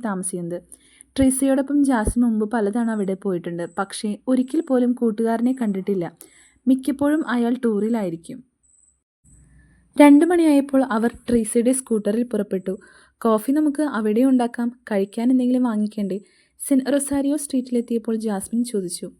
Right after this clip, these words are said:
"നമ്മൾക്ക് പോകുന്ന വഴിക്ക് കറി ലീഫ് റെസ്റ്റോറന്റ് ഉണ്ട്, അവിടെ നല്ല ചൂടുള്ള ചിക്കൻ കട്ട്ലേറ്റ് കിട്ടും," ട്രീസ പറഞ്ഞു. "ഞാൻ ഇതുവരെ അവിടെ പോയിട്ടില്ല. സഞ്ജയ് ഒരിക്കൽ എന്നെ അവിടെ കൊണ്ടുപോയിട്ടുണ്ട്. എന്തെങ്കിലും വാങ്ങിക്കഴിക്കണമെന്നേ ഉള്ളൂ.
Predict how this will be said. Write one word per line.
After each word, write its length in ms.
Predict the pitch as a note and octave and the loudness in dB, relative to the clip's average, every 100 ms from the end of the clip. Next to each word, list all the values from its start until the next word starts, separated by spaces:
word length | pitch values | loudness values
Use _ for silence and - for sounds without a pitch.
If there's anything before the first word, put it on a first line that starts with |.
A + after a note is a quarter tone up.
| - | -8
"നമ്മൾക്ക് 440 | A3 G#3+ G#3+ G#3+ | -2 0 0 -4
പോകുന്ന 400 | C4+ C4+ A3+ A#3 | -2 0 2 2
വഴിക്ക് 420 | B3+ A#3+ A#3+ A#3+ B3+ - _ - A#3+ | 0 -2 -2 -4 -4 -10 _ -6 -2
കറി 120 | A3+ | 0
ലീഫ് 300 | A3 B3 B3+ | 0 -2 -4
റെസ്റ്റോറന്റ് 520 | B3+ B3+ A#3+ A#3 A#3+ | -4 -2 -2 2 2
ഉണ്ട്, 260 | A#3 G#3+ A3 _ _ - | 0 -2 -6 _ _ -4
അവിടെ 260 | C4+ C#4 D4+ | -2 0 2
നല്ല 240 | D#4+ C4+ | 2 0
ചൂടുള്ള 460 | C4+ B3+ A3+ A#3+ A#3+ | -2 0 0 2 -2
ചിക്കൻ 380 | B3 A3 A3 A3 | -4 -8 -6 -6
കട്ട്ലേറ്റ് 420 | - A3+ A3+ B3 | -4 -2 -2 -4
കിട്ടും," 300 | A#3+ A3 E3+ | -6 -8 -10
ട്രീസ 380 | - C4+ C4 D4 | -4 -2 -2 -2
പറഞ്ഞു. 340 | A#3+ F#3+ E3 - _ _ _ _ _ _ _ - | -2 -4 -10 -18 _ _ _ _ _ _ _ 8
"ഞാൻ 300 | C4 C#4 D#4+ | 8 8 4
ഇതുവരെ 320 | E4+ D4 C#4+ | 2 2 2
അവിടെ 320 | C#4+ A3 G#3+ A#3+ | 0 0 2 2
പോയിട്ടില്ല. 680 | A#3+ G#3 G3 A3+ G3+ D#3+ - _ _ _ _ _ _ _ _ _ _ - _ _ - | 2 0 0 -2 -4 -6 -10 _ _ _ _ _ _ _ _ _ _ -20 _ _ 2
സഞ്ജയ് 480 | B3 G#3+ G3+ A#3+ C#4 | 6 6 6 4 4
ഒരിക്കൽ 400 | G#3+ A3 G#3+ C4 | 4 2 2 2
എന്നെ 220 | C4+ C4 C4 | 4 6 4
അവിടെ 200 | A#3+ A#3+ | 2 0
കൊണ്ടുപോയിട്ടുണ്ട്. 840 | B3 G#3 F#3+ G3+ G3 G#3+ F3+ E3+ G3+ | 0 0 0 -2 -2 -2 -2 -4 -4
എന്തെങ്കിലും 420 | G3 F#3+ G3 A#3 | -2 -2 2 4
വാങ്ങിക്കഴിക്കണമെന്നേ 920 | B3+ G#3+ A3+ A#3+ A#3 A3+ A3+ A3+ A#3 | 4 2 0 0 0 0 0 2 2
ഉള്ളൂ. 340 | A3+ F3+ F3+ | 2 0 -4